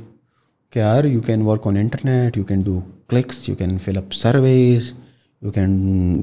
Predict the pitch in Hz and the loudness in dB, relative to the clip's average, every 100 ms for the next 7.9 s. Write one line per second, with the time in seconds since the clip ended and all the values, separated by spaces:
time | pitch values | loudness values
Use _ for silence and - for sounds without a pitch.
0 | 107 110 104 95 101 87 95 117 135 131 | 2 2 2 0 -2 0 2 2 2 -2
1 | - 123 - - 131 123 110 120 117 120 | -2 -2 -2 -2 2 2 0 -2 -6 -4
2 | 117 - 117 107 104 104 117 110 - - | -4 -4 -2 0 0 -2 -4 -4 -8 -4
3 | 113 104 113 110 110 110 110 101 104 101 | 0 2 2 0 0 2 2 2 2 0
4 | 101 104 104 117 - - - - - - | -2 -4 -4 -8 -10 -20 -20 -20 -20 -20
5 | - - - 240 330 294 349 311 - 127 | -20 -8 -2 0 0 0 2 0 0 0
6 | 190 269 311 311 - _ - 247 247 247 | 0 -2 -4 -6 -14 _ -10 -6 -6 -6
7 | 233 226 214 - _ _ 135 135 | -8 -10 -12 -20 _ _ -8 -8